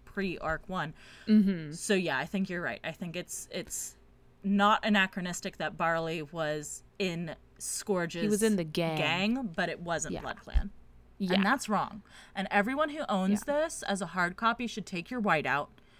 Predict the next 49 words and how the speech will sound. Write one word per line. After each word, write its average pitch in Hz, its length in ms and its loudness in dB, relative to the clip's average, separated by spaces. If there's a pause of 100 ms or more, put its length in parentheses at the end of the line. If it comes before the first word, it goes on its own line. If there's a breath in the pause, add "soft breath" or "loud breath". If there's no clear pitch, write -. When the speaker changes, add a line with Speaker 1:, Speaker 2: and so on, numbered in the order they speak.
(180 soft breath)
Speaker 1:
and 190 220 -2
go 190 200 4
through. - 340 8 (260)
Speaker 2:
<laughs> 370 300 10
Go 320 260 12
through 320 300 8
it 330 120 12
and 190 160 10
Speaker 1:
Edit 170 60 6
Speaker 2:
just 269 180 2
Speaker 1:
it. - 40 2
Speaker 2:
write, 247 200 8
like, 208 380 10 (480 loud breath)
acrylic 262 400 4 (100)
Speaker 1:
The 220 80 2
group. 269 420 8
Speaker 2:
cats. - 600 -4
The 220 80 2
group. 214 320 4
Speaker 1:
I 226 140 10
was 226 80 10
Speaker 2:
Alley 240 100 8
Speaker 1:
in 226 60 10
the 208 160 10
Speaker 2:
Cat 190 40 4
Speaker 1:
group. 226 260 8
Speaker 2:
Strike. - 480 4 (180)
Speaker 1:
Alley 170 240 2
Cat 156 240 -2
Strike 156 360 -2
is 170 220 -4
the 170 80 -6
correct - 340 -2
answer, 135 360 -6
yes. 175 440 -4
Speaker 2:
I 254 120 2
was 247 200 2
in 214 120 2
the - 140 2
Alley 180 180 2
Cat - 260 -4
Strike 190 200 -2
Speaker 1:
I - 20 2
was 208 140 0
in 196 100 2
Speaker 2:
group. 170 100 0
Speaker 1:
Alley 175 220 0
Cat 170 240 -6
Strikers. 151 720 -6